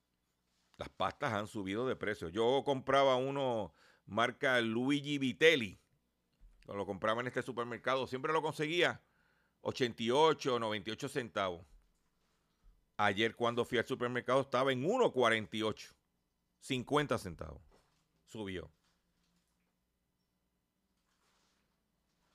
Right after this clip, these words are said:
¿De qué? También el plato de espagueti está caro. Vamos a tener que rebajar a la brava, ponernos a dieta a la brava.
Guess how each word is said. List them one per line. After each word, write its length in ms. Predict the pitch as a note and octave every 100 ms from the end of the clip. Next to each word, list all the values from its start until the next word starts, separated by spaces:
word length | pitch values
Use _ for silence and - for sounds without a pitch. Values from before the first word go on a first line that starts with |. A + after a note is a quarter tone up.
| _ _
¿De 140 | F#2+ F2+
qué? 260 | E2 C#2 - _ _ _ _ _ _ _ _ _ _ _ _ _ _ _ _ _ _ _ _ _ _ _ _ _ _ _ _ _ _ _ _
También 360 | G2 G2 G#2+ B2
el 140 | G#2+
plato 260 | A#2+ A#2+ B2+
de 60 |
espagueti 680 | - A2 G#2+ B2 A2 A2+ G2 _ _ _ _ _
está 260 | - F2+ -
caro. 540 | G#2 A2 G#2 F#2+ G2 - _ _ _ _ _ _ _ _ _ _ _ _ _ _ _ _ _ _ _ _ _ _ _ _ _ _ _ _ _ _ _ _ _ _
Vamos 240 | - G#2 B2+
a 20 |
tener 180 | B2+ C3+
que 80 | C3+
rebajar 440 | C3 A#2 G2+ A#2+
a 80 | B2+
la 140 | A#2+
brava, 340 | G2 G#2+ G#2 F2+
ponernos 560 | G2+ F#2+ A2+ B2+ A2+
a 120 | G#2+ G2+
dieta 340 | G#2+ C3 A#2
a 40 |
la 120 | G2+ F2+
brava. 340 | F2 D#2 D2